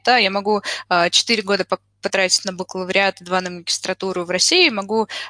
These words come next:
а, потратить, допустим, четыре года на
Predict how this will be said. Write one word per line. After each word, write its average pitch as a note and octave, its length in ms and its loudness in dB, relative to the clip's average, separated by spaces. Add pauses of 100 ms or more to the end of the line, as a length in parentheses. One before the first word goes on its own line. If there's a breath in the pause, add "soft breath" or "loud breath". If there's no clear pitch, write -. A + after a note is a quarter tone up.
а, - 160 2
потратить, F#3 500 -2
допустим, F3+ 420 -6
четыре G3 300 0
года F3+ 380 0
на F3 420 0